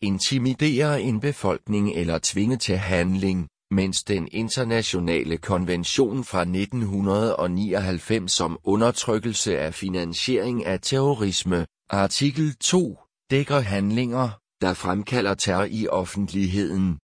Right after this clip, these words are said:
G H F's operationer opfylder disse kriterier.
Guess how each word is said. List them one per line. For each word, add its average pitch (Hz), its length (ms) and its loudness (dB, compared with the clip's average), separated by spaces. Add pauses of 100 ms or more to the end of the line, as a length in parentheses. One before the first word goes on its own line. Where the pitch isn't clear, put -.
(360)
G - 20 -6
H 135 260 2 (280)
F's 104 480 -4
operationer 101 840 0
opfylder 104 680 2
disse 139 380 -2
kriterier. 92 800 0